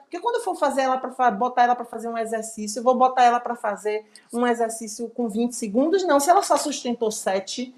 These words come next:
eu vou usar como medida pra poder intervir nessa minha paciente, tá? Então, o que da terapia manual eu posso usar? A gente sabe que a terapia manual é um conjunto de técnicas, o Mulligan, a pompagem,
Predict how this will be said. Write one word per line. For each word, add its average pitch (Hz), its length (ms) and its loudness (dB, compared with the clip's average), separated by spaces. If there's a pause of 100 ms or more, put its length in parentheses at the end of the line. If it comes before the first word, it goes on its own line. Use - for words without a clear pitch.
(140)
eu 233 140 6
vou 269 180 6
usar 233 300 0
como 277 320 -6
medida 240 920 0 (300)
pra 247 160 6
poder 247 640 2
intervir 269 880 -4 (100)
nessa 208 320 -2
minha 190 420 -2 (120)
paciente, 208 720 0
tá? 254 340 2 (260)
Então, 277 500 2
o 311 140 -8
que 359 360 2
da 330 120 6
terapia 277 500 -2
manual 233 520 0
eu 220 80 -2
posso 202 420 -10
usar? 170 560 -6
A 208 80 0
gente 226 180 -4
sabe 254 240 0
que 254 80 -8
a 247 60 -2
terapia 240 420 -2
manual 233 400 -2
é 226 60 -2
um 233 80 -4
conjunto 220 460 -8
de 208 100 -10
técnicas, 214 720 2
o 226 40 -4
Mulligan, 214 680 -2
a 220 60 0
pompagem, 202 920 2